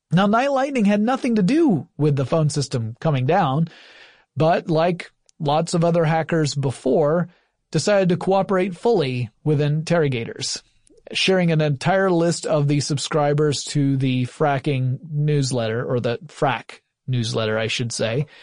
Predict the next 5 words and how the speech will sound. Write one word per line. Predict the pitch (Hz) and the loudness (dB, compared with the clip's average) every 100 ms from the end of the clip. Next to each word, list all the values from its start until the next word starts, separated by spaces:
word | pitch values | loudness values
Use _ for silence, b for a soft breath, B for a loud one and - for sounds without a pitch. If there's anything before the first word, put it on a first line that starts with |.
| B B B - | B B B -8
and | - 147 156 151 151 - _ _ _ _ _ _ | -2 0 0 0 -2 -6 _ _ _ _ _ _
that | 165 156 165 - | 0 0 0 0
gave | 156 165 160 | 0 2 0
law | 160 165 190 | 2 2 0
enforcement | 160 160 156 - 160 | 0 0 0 0 -2